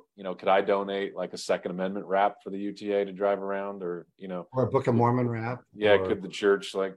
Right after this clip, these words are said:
Speaker 1: donate something like that? Like, I, I don't think that's right. I, I, you know,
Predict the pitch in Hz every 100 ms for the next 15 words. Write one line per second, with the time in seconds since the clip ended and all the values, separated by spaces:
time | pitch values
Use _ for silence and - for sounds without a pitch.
0 | - 98 98 98 90 98 98 95 101 98
1 | 95 92 - 110 107 110 123 107 110 107
2 | 98 90 104 95 98 98 101 _ 95 101
3 | - - 87